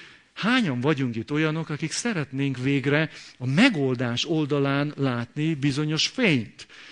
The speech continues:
Mert addig, amíg csak a nagy szöveg megy, addig nem találjuk a megoldást. És a mi értékeink egyébként a válságban tisztázódnak le. Amikor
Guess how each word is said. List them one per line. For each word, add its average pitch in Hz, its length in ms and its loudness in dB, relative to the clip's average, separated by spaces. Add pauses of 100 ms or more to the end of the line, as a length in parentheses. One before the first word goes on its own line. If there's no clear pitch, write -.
(240)
Mert 143 200 0
addig, 196 360 6
amíg 160 240 4
csak 143 260 0 (140)
a 131 340 -2
nagy 160 220 2
szöveg 143 440 2
megy, 165 360 2
addig 151 240 2
nem 175 220 2
találjuk 147 480 2
a 170 60 0
megoldást. 135 800 0 (560)
És - 120 -8
a 131 60 0
mi 127 180 0
értékeink 127 800 0
egyébként 131 560 0
a 113 60 -6
válságban 110 680 -4
tisztázódnak 117 840 -8
le. 104 240 -12 (1160)
Amikor 165 600 2